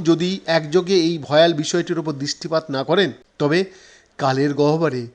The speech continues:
শস্য শ্যামলা ভারতবর্ষের মানুষের অবস্থা কী যে হতে পারে, সেটা সহজেই অনুমেয়।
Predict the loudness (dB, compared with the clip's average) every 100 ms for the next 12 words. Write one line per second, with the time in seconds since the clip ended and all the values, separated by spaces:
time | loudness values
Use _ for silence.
0 | _ _ -8 -2 -2 0 -2 -2 0 0
1 | 0 -4 -4 -6 -6 -8 -6 -6 -6 -6
2 | -4 -6 -6 -8 -8 -16 -20 _ -6 -2
3 | 4 6 6 4 4 2 -2 -8 -6 -4
4 | -4 -2 -4 -2 -6 -6 -10 -12